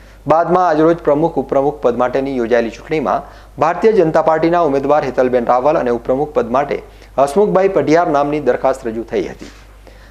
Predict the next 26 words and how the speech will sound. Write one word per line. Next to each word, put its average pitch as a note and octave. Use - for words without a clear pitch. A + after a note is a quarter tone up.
જેની D3+
સામે F3
કોંગ્રેસના D#3+
પ્રમુખ C#3
પદના C#3+
ઉમેદવાર C3
જાગૃતિબેન B2+
સોલંકી C3+
અને C#3+
ઉપપ્રમુખ F3
પદ E3+
માટે E3+
મહંમદભાઈ D3+
મંસૂરની D3
દરખાસ્ત C3+
રજૂ B2
થઈ G2
હતી. C#2
જો C#3+
કે, E3
અપેક્ષા F3+
મુજબ F3+
બત્રીસ E3
વિરુદ્ધ D#3
બાર C#3+
મતથી C#3+